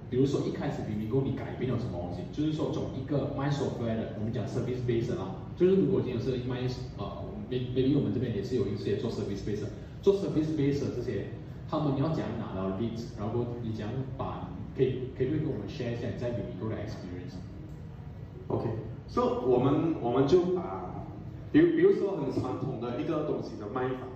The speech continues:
Speaker 2: 呃，而且今天我们讲是卖一个 service 啊。
Speaker 1: 对。
Speaker 2: 哦，哦，哦，卖一个 software 啊。
Speaker 1: 嗯。
Speaker 2: 很传统的做法还是说我去跑，呃，networking。
Speaker 1: 我见识顾客，还是
Speaker 2: 啊，
Speaker 1: 去
Speaker 2: 我见顾客，或者我 door to door，OK，反正我就是要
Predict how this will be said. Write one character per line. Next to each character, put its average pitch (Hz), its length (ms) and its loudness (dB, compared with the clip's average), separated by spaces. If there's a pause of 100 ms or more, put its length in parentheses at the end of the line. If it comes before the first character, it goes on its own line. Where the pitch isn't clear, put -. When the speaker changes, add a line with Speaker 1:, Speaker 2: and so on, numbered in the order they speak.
(720)
Speaker 2:
呃， 101 340 -2 (160)
而 151 80 4
且 165 160 6
今 139 120 4
天 117 120 6
我 101 80 2
们 113 140 2
讲 120 80 0 (140)
是 131 140 0
卖 120 180 2
一 117 40 2
个 123 80 4
service - 460 -4
啊。 - 80 -8 (220)
Speaker 1:
对。 107 160 2
Speaker 2:
哦， 104 100 2
哦， 98 240 4 (240)
哦， - 80 -2
卖 120 80 -2
一 123 80 -4
个 127 80 2
software - 480 -6
啊。 104 80 -4 (200)
Speaker 1:
嗯。 113 240 -6
Speaker 2:
很 127 140 6
传 147 180 6
统 120 220 0
的 135 120 4
做 170 240 4
法 - 180 0
还 - 80 -4
是 - 180 -4
说 120 100 0
我 98 400 0
去 - 180 -4
跑， 95 340 -4 (680)
呃， 98 200 -2
networking。 120 720 2 (300)
Speaker 1:
我 107 100 -6
见 135 180 6
识 - 240 -2
顾 120 160 -4
客， 123 220 -4
还 110 80 -6
是 120 180 -2
Speaker 2:
啊， - 160 2
Speaker 1:
去 120 80 2
Speaker 2:
我 220 120 6
见 151 280 10
顾 160 120 8
客， 156 360 4
或 135 120 -2
者 127 120 0
我 101 160 4
door 127 240 6
to 131 160 0
door，OK， 120 1040 -2
反 117 120 -4
正 - 120 4
我 - 80 4
就 156 160 2
是 - 80 0
要 - 300 4